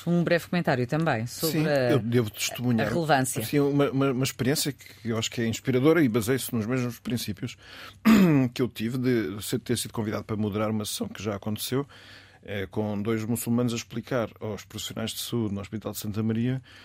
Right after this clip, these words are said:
Speaker 2: o que é que a visão de fé trazia sobre os cuidados quanto ao nascimento, à morte, et cetera. E isso é importantíssimo porque é colocar a prioridade n-, no, na saúde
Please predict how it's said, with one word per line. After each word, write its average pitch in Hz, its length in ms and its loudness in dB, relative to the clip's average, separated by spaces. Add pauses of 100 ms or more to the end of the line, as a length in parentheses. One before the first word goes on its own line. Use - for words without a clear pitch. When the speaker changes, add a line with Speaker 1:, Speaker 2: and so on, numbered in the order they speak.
(280)
Speaker 2:
o 127 80 -2
que - 220 -6
é 123 60 0
que 131 420 0
a 127 40 0
visão 123 340 0
de 120 80 -6
fé 127 160 -4
trazia 123 520 -2
sobre 120 380 -2
os 117 80 -8
cuidados 110 480 -6
quanto 104 240 -10
ao 104 60 -6
nascimento, 113 580 -6
à 107 60 -6
morte, 107 460 -8
et 98 260 -8
cetera. - 340 -12 (640)
E 120 320 -2
isso 143 160 0
é 143 60 4
importantíssimo 135 640 -2
porque 117 640 -2
é 117 40 -8 (340)
colocar 123 580 0 (100)
a 127 60 -4
prioridade 120 680 -2
n-, 120 320 2
no, 127 280 2
na 123 140 2
saúde 123 640 0